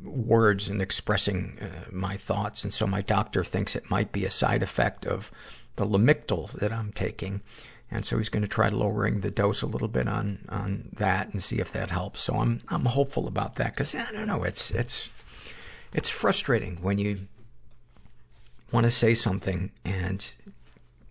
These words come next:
especially if, if you are a bit of a people pleaser,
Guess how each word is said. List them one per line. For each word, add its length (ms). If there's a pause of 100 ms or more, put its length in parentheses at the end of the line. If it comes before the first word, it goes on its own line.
especially 520
if, 200
if 200
you 340 (320)
are 120
a 20
bit 160
of 80
a 60
people 340
pleaser, 580